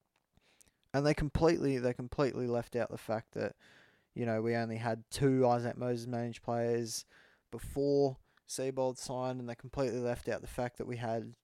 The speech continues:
three more coming next season. Um,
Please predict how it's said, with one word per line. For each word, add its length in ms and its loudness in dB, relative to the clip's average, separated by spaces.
three 340 2
more 180 0
coming 460 -8
next 240 -4
season. 560 0
Um, 520 -4